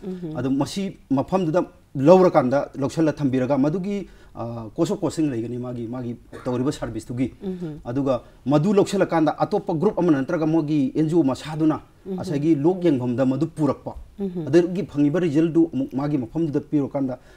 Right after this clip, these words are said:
Speaker 2: ꯃꯐꯝꯗꯨꯗ ꯍꯤꯗꯥꯛ ꯄꯤꯖꯕꯒꯤ ꯁꯔꯚꯤꯁ꯫
Speaker 1: ꯎꯝꯍꯨꯝ꯫
Speaker 2: ꯁꯝꯅ ꯍꯥꯏꯔꯕꯗ ꯇꯤ ꯕꯤ, ꯏꯆꯝ ꯆꯝꯕ ꯇꯤ ꯕꯤ ꯑꯅꯥꯕ ꯑꯃ ꯅꯥꯕ ꯀꯥꯟꯗ ꯑꯩꯈꯣꯏꯅ ꯊꯥ ꯇꯔꯨꯛ ꯃꯥꯅ, ꯑ, ꯍꯤꯗꯥꯛꯁꯤ ꯃꯄꯨꯡ ꯐꯥꯅ ꯄꯤꯖꯔꯀꯥꯟꯗ ꯇ꯭ꯔꯤꯠꯃꯦꯟ ꯀꯝꯄ꯭ꯂꯤꯠ ꯑꯣꯏꯔꯒꯗꯤ
Speaker 1: ꯎꯝꯍꯨꯝ꯫
Speaker 2: ꯑꯗꯨ ꯑꯩꯈꯣꯏ ꯋꯥꯟ ꯊꯥꯎꯖꯟ
Speaker 1: ꯍꯣꯏ꯫
Speaker 2: ꯃꯥꯒꯤ ꯇꯣꯉꯥꯟꯅ ꯉꯁꯥꯏꯒꯤ ꯂꯥꯌꯦꯡꯕꯤꯅ-, ꯂꯥꯌꯦꯡꯕꯤꯔꯤꯕ ꯉꯁꯥꯏꯒꯤ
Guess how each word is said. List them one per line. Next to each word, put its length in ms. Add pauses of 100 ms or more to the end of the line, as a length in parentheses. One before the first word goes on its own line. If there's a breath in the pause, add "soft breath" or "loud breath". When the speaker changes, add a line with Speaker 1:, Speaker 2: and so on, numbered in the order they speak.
(100)
Speaker 2:
ꯃꯐꯝꯗꯨꯗ 420
ꯍꯤꯗꯥꯛ 320
ꯄꯤꯖꯕꯒꯤ 400
ꯁꯔꯚꯤꯁ꯫ 380 (240)
Speaker 1:
ꯎꯝꯍꯨꯝ꯫ 260
Speaker 2:
ꯁꯝꯅ 160
ꯍꯥꯏꯔꯕꯗ 320
ꯇꯤ 100
ꯕꯤ, 220 (320 soft breath)
ꯏꯆꯝ 200
ꯆꯝꯕ 200
ꯇꯤ 100
ꯕꯤ 120
ꯑꯅꯥꯕ 280
ꯑꯃ 120
ꯅꯥꯕ 260
ꯀꯥꯟꯗ 260
ꯑꯩꯈꯣꯏꯅ 420
ꯊꯥ 120
ꯇꯔꯨꯛ 220
ꯃꯥꯅ, 260 (380 soft breath)
ꯑ, 100
ꯍꯤꯗꯥꯛꯁꯤ 400
ꯃꯄꯨꯡ 260
ꯐꯥꯅ 220
ꯄꯤꯖꯔꯀꯥꯟꯗ 680 (340)
ꯇ꯭ꯔꯤꯠꯃꯦꯟ 240
ꯀꯝꯄ꯭ꯂꯤꯠ 480
ꯑꯣꯏꯔꯒꯗꯤ 480 (100)
Speaker 1:
ꯎꯝꯍꯨꯝ꯫ 440
Speaker 2:
ꯑꯗꯨ 260 (260 soft breath)
ꯑꯩꯈꯣꯏ 240
ꯋꯥꯟ 180
ꯊꯥꯎꯖꯟ 300 (600)
Speaker 1:
ꯍꯣꯏ꯫ 140
Speaker 2:
ꯃꯥꯒꯤ 260
ꯇꯣꯉꯥꯟꯅ 400
ꯉꯁꯥꯏꯒꯤ 300
ꯂꯥꯌꯦꯡꯕꯤꯅ-, 500 (360)
ꯂꯥꯌꯦꯡꯕꯤꯔꯤꯕ 600
ꯉꯁꯥꯏꯒꯤ 280